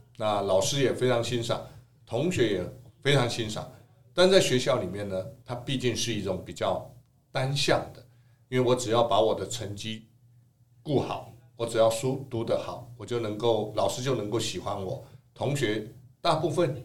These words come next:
也都能够尊敬我，我不需要太多的互动，所以我可以做好我自己。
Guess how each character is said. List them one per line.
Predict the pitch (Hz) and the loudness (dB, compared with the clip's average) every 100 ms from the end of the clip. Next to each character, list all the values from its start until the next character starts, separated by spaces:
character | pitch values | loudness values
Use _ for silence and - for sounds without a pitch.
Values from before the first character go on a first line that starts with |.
| - | -10
也 | 95 | -8
都 | - 123 | -2 0
能 | 123 110 | 0 0
够 | 127 117 | 0 0
尊 | 123 127 | 0 -2
敬 | 123 131 87 | -2 -4 -6
我， | 80 - _ _ _ - | -10 -16 _ _ _ 0
我 | 123 | 0
不 | 123 | 2
需 | 190 175 | 2 6
要 | 147 | 6
太 | - 127 | 6 0
多 | 120 110 | 0 -2
的 | 107 | -2
互 | - 107 | -8 -8
动， | 110 - - - | -6 -8 -10 -16
所 | - 117 | -4 2
以 | 117 | 2
我 | 117 92 | 2 0
可 | - | -2
以 | 101 | -2
做 | - 113 | 2 2
好 | 92 | 2
我 | 92 87 | 0 -2
自 | - 107 | -6 -10
己。 | 87 90 | -10 -12